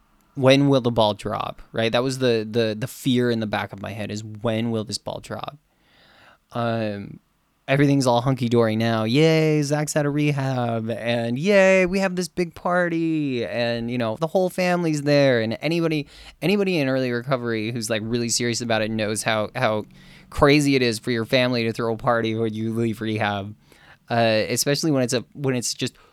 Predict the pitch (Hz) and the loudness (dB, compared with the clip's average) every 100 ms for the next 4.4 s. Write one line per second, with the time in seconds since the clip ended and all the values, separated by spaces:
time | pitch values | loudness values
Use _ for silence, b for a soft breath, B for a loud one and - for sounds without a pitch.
0 | b _ - - - - 269 277 156 - | b _ -20 -18 -12 0 2 4 2 -2
1 | 175 151 123 113 113 98 120 120 139 156 | -8 0 2 4 2 0 -2 4 6 6
2 | 143 120 - - 123 127 120 123 117 107 | 6 2 2 2 0 0 0 2 2 2
3 | 104 - b b b _ _ - 120 113 | -2 -6 b b b _ _ 0 2 4
4 | 107 104 101 | 4 2 0